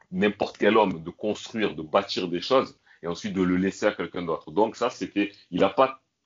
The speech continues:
il s'est pas trop répandu sur ça, mais je sais que c'est quelque chose qui l'a quand même un petit peu touché parce qu'il aimait profondément l'O M. Il était content pour l'O M, mais bon, il était plus content pour les joueurs en eux-mêmes,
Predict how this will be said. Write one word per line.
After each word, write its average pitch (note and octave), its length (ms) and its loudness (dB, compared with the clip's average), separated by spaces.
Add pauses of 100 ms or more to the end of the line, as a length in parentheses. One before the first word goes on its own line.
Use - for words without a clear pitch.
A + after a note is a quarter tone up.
il - 60 -20
s'est G#2 100 -10
pas A#2 160 2
trop - 380 -4 (320)
répandu F#2 640 -2
sur - 180 -10
ça, A#2 180 2
mais F2 160 -2
je F2 60 -8
sais A2 200 -10
que - 80 -20
c'est - 140 -16
quelque F2+ 160 -8
chose A2 220 -4
qui E2+ 100 -8
l'a E2+ 200 0 (260)
quand F2 100 0
même F#2 180 0
un F2+ 60 -2
petit - 160 -12
peu F#2+ 100 -6
touché A#2+ 280 -4
parce - 220 -6
qu'il E2+ 200 -4
aimait F2+ 240 2
profondément E2+ 640 -2
l'O F#2 160 4
M. F2 160 2
Il G2 140 0
était G#2 200 4
content F#2+ 360 2
pour E2 160 -2
l'O D#2+ 160 4
M, C#3 160 0 (480)
mais G2+ 340 0
bon, F2 300 0
il F2 60 -4
était A2+ 160 -4
plus C3+ 180 -4
content B2+ 280 4
pour A2 200 -4
les G#2+ 100 0
joueurs G#2 460 2
en F#2 120 0
eux-mêmes, G2+ 340 -4